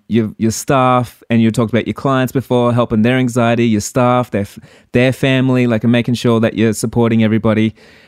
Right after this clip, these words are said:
Like, um, a lot of people, like, if, if you're not, not a natural born leader, it'll be so much harder because, you know, uh, number one is you're trying to look after yourself, but then if you don't even know how to do that, like, it's, it's going to be a hard process. But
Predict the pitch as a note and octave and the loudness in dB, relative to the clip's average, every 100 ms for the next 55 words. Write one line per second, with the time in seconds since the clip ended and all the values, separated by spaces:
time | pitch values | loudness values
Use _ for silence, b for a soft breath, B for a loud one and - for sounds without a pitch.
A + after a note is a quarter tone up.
0 | b A#2 A#2 A2+ B2 A#2 A2 - _ _ | b 0 2 2 2 2 0 -4 _ _
1 | - C#3+ F3 G3+ G3+ F#3 D#3 C3+ D3+ - | -4 0 2 2 2 2 0 0 0 0
2 | C#3+ E3 E3+ - D#3 F3+ F3+ C#3+ - B2+ | 0 2 2 0 0 2 2 0 -2 0
3 | B2 A#2+ A#2 A#2 A2+ A2 C3+ C3 A2 A2 | 2 2 2 2 0 0 -2 -2 -2 -2
4 | A2 - - - A2+ G#2 - b b b | -2 -4 -6 -2 0 0 -6 b b b
5 | - B2+ G#2 - _ _ - C#3 C#3+ C#3 | -2 2 2 -2 _ _ -2 0 2 2
6 | C#3 C3+ A#2+ B2+ - C3+ B2 B2 A#2 - | 2 2 0 0 0 0 0 0 0 -2
7 | A2+ - B2 A2 A2 - A#2+ G2 - B2+ | -2 0 0 0 -4 -4 -2 -2 -2 0
8 | B2 A#2+ - A#2 B2+ C3 A#2+ A#2+ A2+ A2 | 0 0 -2 -2 -2 0 0 2 2 2
9 | G#2 A#2 A#2 A#2+ G#2 A2 A2+ - A#2+ - | 0 0 2 0 -2 -6 -8 -8 -8 -2
10 | B2+ B2 A#2 A#2 A#2 A2+ A2+ G2+ E2+ A2 | 0 0 -2 0 0 0 0 -4 -4 -2
11 | A2 G#2 A2+ G#2+ - G2+ - G#2 | -2 -2 -2 -2 -2 -4 -6 -6